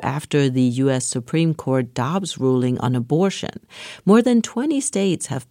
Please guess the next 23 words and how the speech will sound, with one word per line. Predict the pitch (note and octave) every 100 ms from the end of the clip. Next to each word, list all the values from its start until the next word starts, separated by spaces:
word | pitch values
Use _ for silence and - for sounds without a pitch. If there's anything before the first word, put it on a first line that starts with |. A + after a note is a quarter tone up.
| _
banned | G#2 B2+ D3 D#3+
or | - C3 C3 A#2+
restricted | B2 - D#3+ F3+ - C3+
the | B2+
procedure, | - A#2 - A2+ G#2+ B2 C3+ D3+ -
and | C#3+ D3
performing | - C#3+ - A#3+ C#4 A3 D#3+
an | - C3
abortion | A2+ A#2+ A2+ - C#3 D3+
can | D3 C3+
have | C#3 D3 C#3+ - -
legal | C3+ C#3+ D3 D3
consequences. | - A3 C4+ B2 - F#2+ - - - - - - - -
This | G#3 B3+ -
has | G#3+ G3
made | F3+ F#3 F#3
the |
question | - - - - F#3 F3+ -
over | D3 C#3+ C3 -
access | - - - F3+ E3 -
to | C3
medical | B2 D3+ F#3+ G3
records | G3 G3+ G#3+ G#3+ G3